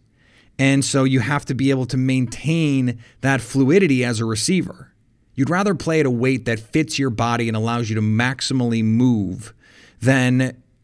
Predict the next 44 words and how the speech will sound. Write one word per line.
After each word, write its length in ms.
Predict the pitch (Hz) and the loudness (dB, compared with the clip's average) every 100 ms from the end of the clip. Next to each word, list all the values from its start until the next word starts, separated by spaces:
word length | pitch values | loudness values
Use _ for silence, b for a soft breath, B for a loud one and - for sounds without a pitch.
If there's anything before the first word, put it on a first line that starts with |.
| - | -4
add 240 | 135 139 | -2 0
all 160 | 135 131 | -2 0
this 220 | 123 117 | -2 -2
weight 400 | 113 135 127 107 | 0 0 0 -4
to, 120 | - | -8
for 520 | 113 - 127 117 113 107 | -8 -2 0 2 2 0
reasons. 760 | 98 127 101 - - - - _ _ b b b | 2 0 0 -8 -16 -18 -20 _ _ b b b
So 520 | - - 135 127 - _ | -4 -2 0 -2 -6 _
we, 140 | 131 151 | 2 4
we've 220 | 151 131 | 4 2
gotten 200 | 190 151 | 0 0
a 60 | |
little 240 | 139 175 165 | 0 2 0
far 400 | - 160 143 139 | 0 -2 0 0
off 160 | 127 | -2
the 80 | - | -4
point 360 | 110 214 240 143 | -4 2 4 4
here, 360 | 104 85 - 107 _ b b b b - | 2 -2 -10 -16 _ b b b b -6
but 440 | 117 143 143 139 - _ _ - | -2 0 0 -2 -6 _ _ -4
Green 260 | 139 226 | 2 4
Bay 160 | 208 185 | 4 4
is 120 | 165 | 2
gonna 140 | 147 151 | 2 0
have 200 | 151 135 | 0 0
a 20 | |
decision 400 | 123 170 185 135 | 0 0 0 -2
to 80 | 110 | -2
make. 180 | 101 104 | -2 -2
And 100 | 139 | -2
I 60 | |
think 200 | 180 185 | 0 -2
Cam 220 | 170 156 | 0 0
Dantzler 420 | 139 143 202 127 107 | 0 0 0 -2 -2
could 140 | 123 | 0
be 100 | 135 | 2
another 260 | 123 135 170 | 0 0 -2
kind 200 | 135 131 | -2 -4
of 60 | |
player, 280 | - 196 139 | -2 0 0
six 300 | - 151 - | -2 -4 -4
two, 480 | - 175 170 165 B B B B | 0 2 4 2 B B B B
you 100 | 143 | 0
know, 220 | 139 123 123 | 2 2 0
in, 260 | 143 143 | -2 -2